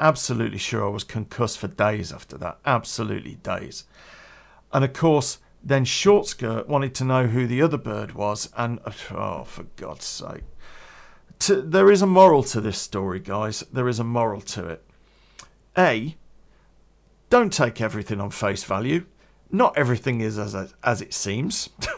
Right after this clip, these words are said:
I E the transit. And if you are going to dip your wick at both ends,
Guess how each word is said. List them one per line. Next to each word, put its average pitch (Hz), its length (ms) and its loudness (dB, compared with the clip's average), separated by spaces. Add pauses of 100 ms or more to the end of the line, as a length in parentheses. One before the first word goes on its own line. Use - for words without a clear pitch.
(1800)
I 196 520 4
E 160 280 4 (320)
the 139 120 4
transit. 135 640 -2 (720)
And 185 260 0
if - 200 2
you 254 180 2
are 262 200 8
going 185 260 2
to 147 100 -2
dip - 360 -4
your 135 120 6
wick 131 260 2
at - 160 -4
both 120 280 4
ends, 160 480 -2